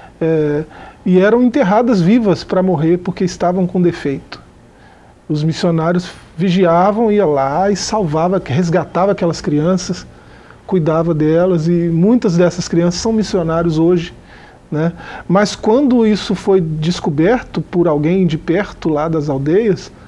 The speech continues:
foi denunciado, e nós vimos em jornal nacional, né, em horário nobre na televisão, um, um determinado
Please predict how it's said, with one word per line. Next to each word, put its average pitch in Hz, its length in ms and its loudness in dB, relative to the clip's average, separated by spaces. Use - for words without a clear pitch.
foi 196 200 2
denunciado, 185 840 2
e 202 120 2
nós 208 280 4
vimos 240 420 4
em 220 340 4
jornal 185 840 2
nacional, 202 760 2
né, 196 200 2
em 175 140 4
horário 170 460 2
nobre 196 460 2
na 196 120 2
televisão, 180 760 0
um, 196 760 0
um 175 160 2
determinado 160 1080 0